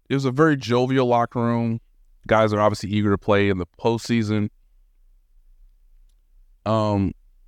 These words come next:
Travis Kelce, as I've said before,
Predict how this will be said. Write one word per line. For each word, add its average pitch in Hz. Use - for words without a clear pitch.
Travis 151
Kelce, 120
as 120
I've 113
said 127
before, 156